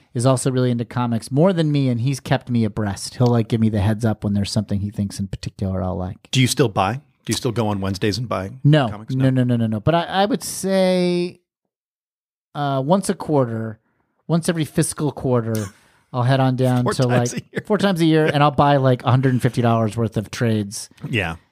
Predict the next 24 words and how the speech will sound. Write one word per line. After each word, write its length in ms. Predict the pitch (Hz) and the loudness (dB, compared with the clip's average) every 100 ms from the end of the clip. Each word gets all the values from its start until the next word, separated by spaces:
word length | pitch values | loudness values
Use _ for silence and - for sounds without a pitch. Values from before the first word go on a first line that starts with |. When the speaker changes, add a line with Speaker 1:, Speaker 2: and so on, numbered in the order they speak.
| - | -2
Speaker 1:
And 180 | 123 120 | 2 4
then, 140 | 113 | 4
like, 320 | 113 110 - - | 2 0 -4 -12
you 120 | 117 104 | -6 -4
know, 220 | 95 95 _ 107 | -4 -6 _ -8
and 260 | 101 98 _ _ - | -8 -8 _ _ -6
read 180 | 110 101 | -2 -2
'em 100 | 95 | -4
all. 160 | 95 92 | -6 -2
Speaker 2:
Do 80 | 160 | 0
you 40 | 165 | 0
have 40 | |
a 40 | |
spot 320 | - 139 135 131 | -2 -2 -4 -4
here 140 | 151 | -6
in 60 | 131 | -4
Los 220 | 123 123 | -6 -4
Angeles? 320 | 120 131 139 | -4 -4 -6
'Cause 120 | - | -6
I'm 100 | 113 | -6
kinda 200 | 104 123 | -4 -4
looking 260 | 101 101 110 | -4 -8 -10
for 120 | 87 | -12
one. 140 | 73 | -14